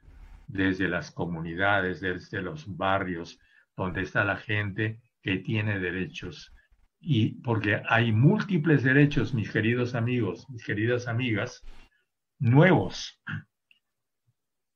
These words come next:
mucho más nuevos que la Constitución de mil novecientos noventa y tres.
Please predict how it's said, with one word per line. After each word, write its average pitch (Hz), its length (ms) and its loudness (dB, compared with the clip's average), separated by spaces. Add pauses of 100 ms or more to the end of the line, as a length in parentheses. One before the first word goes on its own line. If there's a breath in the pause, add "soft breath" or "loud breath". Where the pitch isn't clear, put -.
(800)
mucho 151 280 10
más 135 220 6
nuevos 156 380 10
que 139 100 4
la 117 100 4
Constitución 117 640 2
de 139 60 4
mil 127 200 0
novecientos 123 540 0
noventa 92 380 -2
y 85 100 -8
tres. 117 400 -10